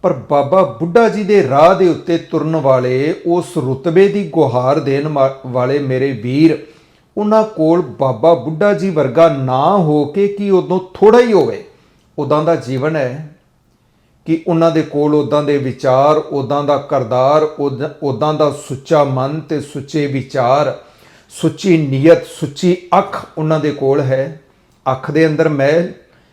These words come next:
ਮਨ ਦੇ ਅੰਦਰ ਮੈਲ, ਜ਼ੁਬਾਨ ਦੇ ਉੱਤੇ ਮੈਲ, ਗੰਦੇ ਚੁਟਕਲੇ, ਗੰਦੀ ਗੋਸ਼ਟੀ,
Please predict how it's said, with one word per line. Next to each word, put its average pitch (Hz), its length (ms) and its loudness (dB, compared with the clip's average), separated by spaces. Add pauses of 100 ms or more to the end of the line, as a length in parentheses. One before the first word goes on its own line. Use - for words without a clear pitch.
(720)
ਮਨ 139 380 -2
ਦੇ 170 200 6
ਅੰਦਰ 160 260 2
ਮੈਲ, 147 460 2
ਜ਼ੁਬਾਨ 135 640 -2
ਦੇ 180 140 8
ਉੱਤੇ 160 340 2
ਮੈਲ, 143 440 2
ਗੰਦੇ 135 480 -2
ਚੁਟਕਲੇ, 170 580 -2
ਗੰਦੀ 135 520 -2
ਗੋਸ਼ਟੀ, 160 680 2